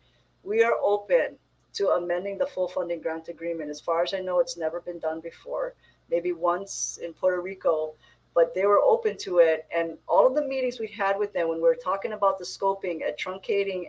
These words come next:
at, temporarily truncating at Civic Center, that's the cross streets of Halikuila and South Street, not once,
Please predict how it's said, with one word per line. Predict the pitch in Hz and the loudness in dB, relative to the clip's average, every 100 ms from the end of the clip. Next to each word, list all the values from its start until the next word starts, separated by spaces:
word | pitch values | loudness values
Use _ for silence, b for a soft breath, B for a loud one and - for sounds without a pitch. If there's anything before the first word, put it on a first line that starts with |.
| - | -4
at, | 175 180 - _ _ _ - | 0 0 -2 _ _ _ -6
temporarily | 208 208 220 214 226 226 196 | -2 2 4 6 6 6 4
truncating | - 185 - 180 175 170 - | 0 -6 -6 -4 -4 -4 -4
at | - 165 | -4 -4
Civic | - 190 190 196 | -4 -6 -4 -4
Center, | - 160 151 160 165 | -4 -4 2 4 4
that's | 165 - | 0 -6
the | |
cross | - 175 170 | -6 0 0
streets | - 180 - | 0 -8 -8
of | 156 | -4
Halikuila | 170 170 170 175 170 | 2 2 0 0 2
and | 151 | 0
South | 147 170 170 | -2 -2 -2
Street, | - 156 147 _ b b _ | -4 -10 -12 _ b b _
not | 165 185 202 220 - - | -2 4 4 4 -6 -2
once, | 170 185 - - - | 2 2 0 -8 -12